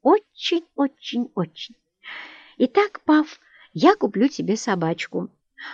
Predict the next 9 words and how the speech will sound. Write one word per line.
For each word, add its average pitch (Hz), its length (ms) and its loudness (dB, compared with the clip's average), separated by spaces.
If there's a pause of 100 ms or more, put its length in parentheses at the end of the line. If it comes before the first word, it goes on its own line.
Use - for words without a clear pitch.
(200)
Будь 156 300 -2
только 202 320 2
умен 262 580 6 (200)
и 185 120 0
послушен, 247 880 0 (380)
она 165 280 2
будет 160 420 0 (100)
без 180 240 -4
блох». 156 460 -4